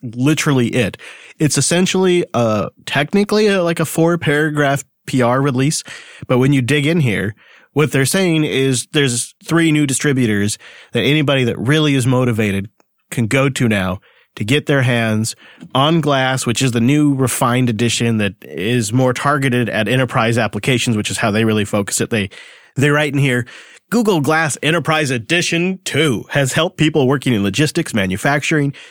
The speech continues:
field services, and a variety of other industries to do their job more effectively." And then they stress that it uses Android and it's easy to work with, and then you can integrate it with your existing services and A P Is because Android.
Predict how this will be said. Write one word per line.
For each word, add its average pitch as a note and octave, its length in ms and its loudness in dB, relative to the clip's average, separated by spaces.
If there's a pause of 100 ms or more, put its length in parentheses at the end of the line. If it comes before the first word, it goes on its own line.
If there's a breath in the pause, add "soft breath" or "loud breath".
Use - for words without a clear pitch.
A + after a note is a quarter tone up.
field C#3 320 0
services, D3 500 -2 (280 loud breath)
and G#2 100 -2
a A#2+ 40 0
variety G#2+ 360 0
of A#2+ 60 2
other B2 180 0
industries A2+ 380 -2
to - 80 -14
do C3 140 2
their D3 140 0
job A#2+ 260 0
more A2+ 160 0
effectively." F#2+ 560 -6 (800 loud breath)
And E3 120 2
then F3+ 80 2
they E3+ 100 2
stress C#3+ 340 -2
that A#2 220 -2 (220)
it D#3+ 120 -2
uses D3 300 2
Android B2+ 540 0 (280 loud breath)
and B2 80 0
it's A2+ 120 -2
easy B2 180 2
to D3 80 2
work C3+ 260 0
with, A#2+ 300 0 (340 loud breath)
and A#2+ 80 -2
then A#2 120 2
you A#2 80 0
can C3 100 0
integrate C#3 320 2
it C#3+ 60 0
with C3 100 -2
your C3+ 140 2
existing C#3 380 0
services C#3+ 440 0
and A2+ 100 -2
A B2+ 120 2
P - 160 -2
Is G#2 320 -2
because A2 320 -2
Android. F#2+ 420 -8